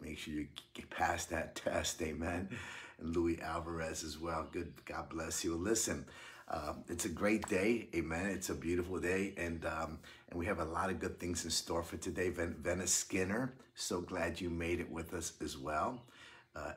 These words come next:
Adrian Mitchell, I know who you are now. <laughs> Yvonne Harrison, good morning as well. Praise God.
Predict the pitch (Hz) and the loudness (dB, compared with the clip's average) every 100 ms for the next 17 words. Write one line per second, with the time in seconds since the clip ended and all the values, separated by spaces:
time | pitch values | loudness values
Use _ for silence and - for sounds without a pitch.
0 | - 90 95 90 90 87 85 85 87 - | -2 0 0 0 -2 -2 0 0 0 0
1 | 110 104 - 78 78 78 78 98 90 98 | 0 0 0 -2 -2 -4 -2 0 0 4
2 | 120 139 117 101 101 107 - - 139 - | 6 8 6 6 6 4 0 0 2 2
3 | - - - - 120 120 120 - - 117 | 2 0 -2 -2 -2 0 -2 0 4 6
4 | 95 95 98 85 95 101 98 87 98 90 | 6 4 4 4 4 4 4 2 2 0
5 | 82 98 90 90 90 90 87 85 82 - | 0 2 2 0 0 0 0 0 -2 -2
6 | 82 73 - - 85 85 78 - 82 82 | -2 -2 -4 -2 0 0 -2 -4 0 0
7 | 76 | 0